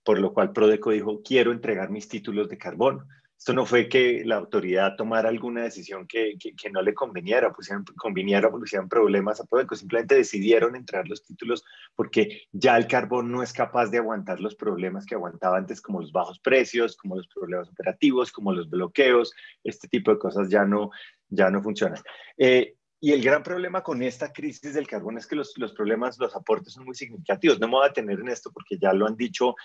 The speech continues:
en el panel anterior y mis compañeros de este panel, lo, lo importante que puede ser el carbón. Simplemente haría, haría énfasis en el último, en la última, en el último bullet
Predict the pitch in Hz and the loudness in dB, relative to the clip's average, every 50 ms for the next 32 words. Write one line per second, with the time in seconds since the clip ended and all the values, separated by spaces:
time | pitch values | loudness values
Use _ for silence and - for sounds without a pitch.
0 | - - _ - 107 98 92 87 87 - 101 98 104 110 117 117 107 - 104 87 | -20 -20 _ -4 -4 -2 -2 -2 0 0 2 4 4 4 2 2 0 0 -2 0
1 | 85 95 95 95 104 110 117 107 - - 107 92 - 92 87 85 85 85 104 101 | 0 0 0 2 0 -2 -4 -6 -6 -6 -8 -6 -6 -6 -6 -4 -2 -2 -2 0
2 | 101 - 110 - - 113 104 104 107 104 101 - _ _ _ _ _ - 117 110 | 0 -2 -2 2 2 0 2 0 -2 -2 -4 -6 _ _ _ _ _ -2 2 4
3 | 107 101 101 98 - 104 113 110 98 - 104 95 - - 113 104 101 101 117 110 | 4 4 4 2 0 0 0 0 0 0 -2 -2 0 0 0 0 0 -2 -2 -2
4 | 120 - - 104 101 101 101 101 110 113 110 - - _ _ _ - 120 117 - | -2 0 2 2 4 2 2 4 2 2 2 2 -4 _ _ _ -4 -4 -4 -2
5 | - 107 92 82 98 98 90 98 95 _ _ _ _ _ _ _ _ _ _ _ | 0 -2 -2 -2 -2 -6 -8 -8 -12 _ _ _ _ _ _ _ _ _ _ _
6 | - - 123 117 107 127 127 135 135 139 147 143 139 - 113 113 107 101 104 107 | -12 -10 -8 -4 -2 -2 -2 -2 0 2 2 2 2 2 2 2 2 2 2 2
7 | 113 117 120 120 120 - - 110 101 95 101 110 113 117 110 - 131 123 127 135 | 2 2 2 0 -2 -4 -4 -6 -4 -2 -2 -2 -2 -2 -4 -8 -10 -10 -10 -12
8 | 123 - - - - _ - - 113 107 104 104 107 113 113 101 - 123 120 123 | -14 -14 -18 -20 -20 _ -8 -6 -4 -2 0 0 0 0 -2 -4 -6 -8 -8 -6
9 | 123 120 117 104 98 98 95 101 101 101 - 113 110 120 120 110 104 98 92 90 | -8 -6 -4 -2 2 2 2 2 0 -2 -4 -6 -2 0 0 0 0 0 0 -2
10 | 85 78 78 _ _ _ _ _ _ - 104 95 92 95 - 113 117 117 113 101 | -4 -6 -10 _ _ _ _ _ _ -8 -6 -4 -4 -4 -4 -2 0 2 4 4
11 | 104 107 101 104 104 104 | 4 6 6 6 4 2